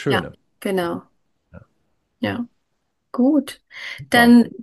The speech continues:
Speaker 1: bleiben wir doch mal bei dem, was wir so besprochen haben.
Speaker 2: Ja.
Speaker 1: Es war mega spannend, dich zu hören mit deiner Erfahrung und auch deinem Wissen, was du einbringst, deinem anderen Blick auf die Dinge. Ich als Tantra-Masseurin hab ja dann einfach so meinen Blick auf die Dinge.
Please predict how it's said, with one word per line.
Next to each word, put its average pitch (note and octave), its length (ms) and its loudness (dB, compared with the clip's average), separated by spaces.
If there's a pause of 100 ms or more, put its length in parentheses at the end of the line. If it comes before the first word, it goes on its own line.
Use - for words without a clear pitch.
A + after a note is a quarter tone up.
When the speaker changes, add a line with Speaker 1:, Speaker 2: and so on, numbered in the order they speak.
(300)
Speaker 1:
bleiben A3 360 4
wir F#4 80 4
doch D#4 160 2
mal D4 480 4 (120)
bei A#3+ 140 2
dem, A#3 380 0 (640)
was A3+ 200 -8
wir A3 100 -6
so G#3 500 -6
besprochen - 600 -2
haben. C#4 380 2 (300)
Speaker 2:
Ja. F2+ 260 -10 (460)
Speaker 1:
Es - 120 -10
war A#3 100 2
mega A3 300 4
spannend, B3+ 640 -2
dich - 260 -8
zu G3 180 -8
hören G3 400 2
mit - 180 0
deiner G3 240 0
Erfahrung C4 960 0
und G#3 160 -6
auch G#3+ 100 -10
deinem G3 380 -6
Wissen, G3 260 -2
was A#3 160 -4
du A#3 140 -4
einbringst, A3+ 880 -2
deinem G#3 300 -4
anderen G#3+ 460 0
Blick A3+ 320 -2
auf A#3 180 -2
die A#3 140 -6
Dinge. A#3 280 -2
Ich - 100 -6
als - 160 -4
Tantra-Masseurin G#3+ 800 -6
hab G#3 140 -8
ja G#3 80 -4
dann G3+ 120 -4
einfach G3 220 -4
so G3 140 -4
meinen F#3+ 280 -2
Blick A#3 200 -4
auf A#3 180 -2
die A#3 140 -6
Dinge. B3 400 0